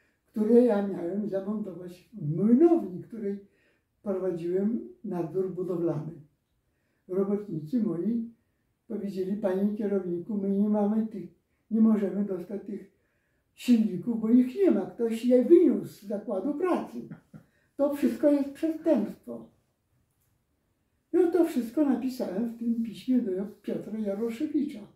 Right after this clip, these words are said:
No i dochodzenie trwało aż tydzień cały. Przyjechał nawet komendant Komendy Wojewódzkiej Milicji Obywatelskiej na polecenie kom-,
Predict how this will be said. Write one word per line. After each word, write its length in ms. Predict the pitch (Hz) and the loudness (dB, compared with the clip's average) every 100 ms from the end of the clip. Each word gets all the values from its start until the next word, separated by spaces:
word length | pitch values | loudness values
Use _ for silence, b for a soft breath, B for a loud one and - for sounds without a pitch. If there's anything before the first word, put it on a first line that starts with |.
| _ _ _ _ _ _ _ _ _ _ - | _ _ _ _ _ _ _ _ _ _ -10
No 200 | 160 226 | -2 2
i 260 | 269 - - _ 269 | 2 0 -14 _ -12
dochodzenie 640 | 233 - 240 202 180 233 | -8 -4 -4 -2 -2 -2
trwało 520 | 214 185 165 190 254 | -2 -8 -8 -6 -6
aż 120 | 214 | -6
tydzień 440 | - 165 139 185 170 | -10 -12 -10 -12 -14
cały. 260 | 202 165 - - _ _ _ _ _ _ _ _ _ _ _ | -18 -18 -20 -20 _ _ _ _ _ _ _ _ _ _ _
Przyjechał 520 | 220 208 196 214 226 226 - | -6 -4 -2 0 0 0 -6
nawet 560 | 196 196 202 240 - - | -8 -4 -2 -2 -4 -14
komendant 720 | - 208 202 202 196 208 214 - | -4 2 2 2 0 -4 -6 -8
Komendy 760 | - 175 180 196 196 220 220 - _ _ - | -10 -8 -6 -6 -6 -6 -6 -12 _ _ -8
Wojewódzkiej 800 | 180 202 202 160 156 151 - 202 | 0 2 2 -2 -6 -10 -10 -8
Milicji 800 | 190 165 147 143 _ - 233 285 | -6 -4 -6 -8 _ -8 -6 -6
Obywatelskiej 920 | 175 185 185 190 165 - - 262 262 - _ _ _ _ _ _ _ _ | -6 -4 -6 -6 -10 -10 -8 -6 -6 -10 _ _ _ _ _ _ _ _
na 140 | 170 214 | -4 -4
polecenie 680 | 240 233 226 - 170 180 208 | 2 4 4 2 -4 -4 -6
kom-, 340 | 226 208 - | -6 -8 -10